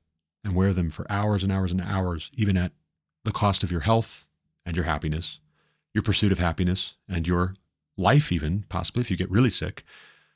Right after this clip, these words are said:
even at the expense of your liberty, well, then that's what it is, right? That's just what it is. No, no, no, no.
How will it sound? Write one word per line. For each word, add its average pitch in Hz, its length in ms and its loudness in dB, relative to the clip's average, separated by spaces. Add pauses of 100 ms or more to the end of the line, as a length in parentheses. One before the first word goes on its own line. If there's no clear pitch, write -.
(360)
even 156 220 10
at 156 100 6
the 139 100 8
expense 120 360 2
of 101 80 2
your 110 120 8
liberty, 110 280 6
well, 104 180 0
then 95 260 2 (520)
that's 90 200 0
what 101 140 6
it 117 100 8
is, 214 220 4
right? 123 180 4
That's 113 160 0
just - 180 2
what 170 100 6
it 220 60 0
is. 233 100 -4
No, 127 420 2
no, 127 100 4
no, 131 80 6
no. 127 200 4